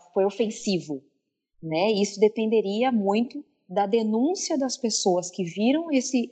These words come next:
comentário e depender do julgamento da pessoa que trabalha no Facebook pra poder fazer a exclusão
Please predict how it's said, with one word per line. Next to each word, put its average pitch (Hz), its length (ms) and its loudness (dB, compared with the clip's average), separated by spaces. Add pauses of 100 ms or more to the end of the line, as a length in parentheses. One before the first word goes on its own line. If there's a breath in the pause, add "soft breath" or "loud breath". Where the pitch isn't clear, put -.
comentário 175 800 0 (560)
e 185 200 -2
depender 285 880 2 (100)
do 254 220 4
julgamento 254 880 2
da 285 140 0
pessoa 240 840 0 (880)
que 240 140 -2
trabalha 233 420 0
no 320 120 -10
Facebook 254 520 -2
pra 285 120 -6
poder 240 240 -2
fazer 240 260 -2
a 254 40 2
exclusão 262 600 -2